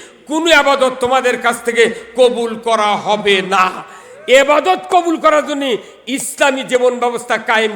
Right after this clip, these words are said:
করতে হবে। কার কথা? তাহলে আমরা কি মনে করছি এটা আমাদের কথা? কার কথা?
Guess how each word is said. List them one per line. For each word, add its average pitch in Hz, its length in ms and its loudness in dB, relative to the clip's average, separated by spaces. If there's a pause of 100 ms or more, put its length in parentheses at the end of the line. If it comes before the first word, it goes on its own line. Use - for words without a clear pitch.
করতে 220 300 -6
হবে। 190 220 -6
কার 220 300 -6
কথা? 180 300 -10 (960)
তাহলে 233 160 -2
আমরা 240 260 -4
কি 202 100 -10
মনে 240 200 -4
করছি 233 260 -2
এটা 226 100 -2
আমাদের 220 380 -6
কথা? 226 300 -6
কার 220 220 -6
কথা? 214 380 -10